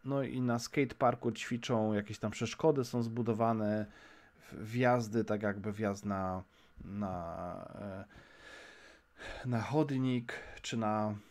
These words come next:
mm, no właśnie, jakieś podwyższenie, na schody i operacja tymi ko-, kołami i tak dalej, nie? Umiejętność jakby t-, łapania równowagi,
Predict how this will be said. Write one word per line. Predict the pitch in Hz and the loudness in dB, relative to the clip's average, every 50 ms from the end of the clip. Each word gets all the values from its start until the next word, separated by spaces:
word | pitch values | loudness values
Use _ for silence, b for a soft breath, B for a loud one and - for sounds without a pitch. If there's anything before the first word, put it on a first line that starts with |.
| B B B B B - | B B B B B -10
mm, | - 104 101 101 101 101 95 98 95 95 | -8 -6 -6 -4 -4 -4 -6 -6 -6 -6
no | 95 98 | -6 -6
właśnie, | 98 98 101 - - 95 | -6 -6 -8 -8 -8 -8
jakieś | 101 - 110 101 | -8 -8 -8 -10
podwyższenie, | - - 117 107 117 123 120 - - - 151 147 139 123 | -6 -6 -4 -2 -2 -2 -2 -2 0 0 0 2 2 0
na | 110 107 104 | 0 -2 -2
schody | 104 - - 143 139 131 120 113 107 | -4 -4 -2 0 0 0 0 0 -2
i | - - 104 | -2 -2 -2
operacja | 90 113 - - 127 123 123 120 - - 113 101 | -2 -2 0 0 2 2 2 2 0 -2 -2 -2
tymi | - - 101 95 95 95 | -2 -2 -4 -4 -4 -6
ko-, | - - 113 107 92 | -4 0 0 0 0
kołami | - - 120 110 107 104 104 104 98 92 | 0 0 2 2 4 4 2 2 0 -4
i | 87 | -6
tak | - 92 92 | -8 -8 -6
dalej, | 92 87 85 104 92 92 | -6 -6 -6 -8 -10 -10
nie? | 98 98 104 104 - | -8 -8 -6 -6 -6
Umiejętność | - 110 113 110 107 - 113 104 101 - | -6 -4 -4 -4 -6 -6 -6 -8 -8 -8
jakby | 101 87 92 98 101 | -10 -8 -8 -10 -10
t-, | - - 95 104 98 | -10 -10 -10 -8 -6
łapania | 98 104 107 107 - 117 107 101 101 98 95 | -4 -4 -4 -2 -2 -2 0 0 0 0 -2
równowagi, | 98 101 90 90 101 98 95 101 98 95 104 127 | -4 -4 -4 -4 -4 -2 0 0 -2 -2 -6 -12